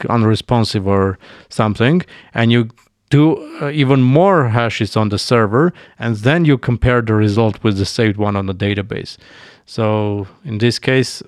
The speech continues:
intercepting the plain text password on the post, on the login, will not give any advantage. Uh, yeah,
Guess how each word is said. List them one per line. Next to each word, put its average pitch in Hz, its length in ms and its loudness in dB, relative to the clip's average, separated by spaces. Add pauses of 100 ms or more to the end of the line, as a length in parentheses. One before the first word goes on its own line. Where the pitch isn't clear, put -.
(260)
intercepting 135 920 0 (100)
the 110 220 0 (180)
plain 135 320 0
text 123 300 -2
password 120 500 0
on 110 140 2
the 104 80 0
post, 170 520 -2 (200)
on 117 120 -2
the 110 100 2
login, 139 480 2 (520)
will 113 100 2
not 127 240 2
give 117 160 2
any 117 180 2
advantage. 127 800 -2 (400)
Uh, 107 540 2 (640)
yeah, 110 240 -2